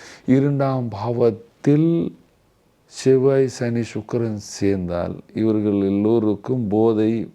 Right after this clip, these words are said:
பிரச்சனை இருக்கும். வீட்டுடைய பிரதான வாசல் வடமேற்கு திசையில்,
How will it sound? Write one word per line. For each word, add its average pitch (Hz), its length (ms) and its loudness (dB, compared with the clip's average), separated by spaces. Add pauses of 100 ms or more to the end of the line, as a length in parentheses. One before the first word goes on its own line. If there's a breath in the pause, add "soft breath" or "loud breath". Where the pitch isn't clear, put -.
பிரச்சனை 101 760 -4 (120)
இருக்கும். - 540 -8 (680 loud breath)
வீட்டுடைய 127 680 2
பிரதான 120 640 -2
வாசல் 92 680 -4 (600 soft breath)
வடமேற்கு 131 880 0
திசையில், 110 880 0